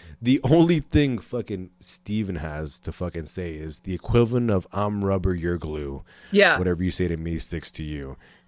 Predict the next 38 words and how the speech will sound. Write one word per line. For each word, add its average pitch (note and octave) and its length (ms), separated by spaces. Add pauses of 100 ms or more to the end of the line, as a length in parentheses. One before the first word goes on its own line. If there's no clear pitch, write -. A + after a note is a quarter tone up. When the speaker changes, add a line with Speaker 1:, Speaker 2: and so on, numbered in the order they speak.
Speaker 1:
'Cause F2+ 260
he's G2+ 280
just, G2 200
what? F2 300 (100)
"I'm F#2 120
gonna F#2+ 140
fucking F#2+ 300
rip F#2 160
off G2 160
your F#2+ 60
balls." F#2 340 (140)
He, A2+ 140
he - 0
Speaker 2:
He C3 220
Speaker 1:
got, D#3 260 (360)
this, C3 300
this B2+ 380
was A2 200
nothing A2 400
compared E2 520
to F2 100
what D#2+ 220
fucking D#2 480 (240)
Speaker 2:
Marky E3+ 360
Mark D3+ 280
said. D3 400
Speaker 1:
Marky F3+ 80
Mark - 240 (100)
just E3 100
Speaker 2:
Also, D4 260
Speaker 1:
said, E4 160
yeah, A3+ 40
hundred - 220
percent. C#3+ 340 (120)
Speaker 2:
Steve's, C4 680
like, G#3+ 300
dumb F3+ 340
face E3 500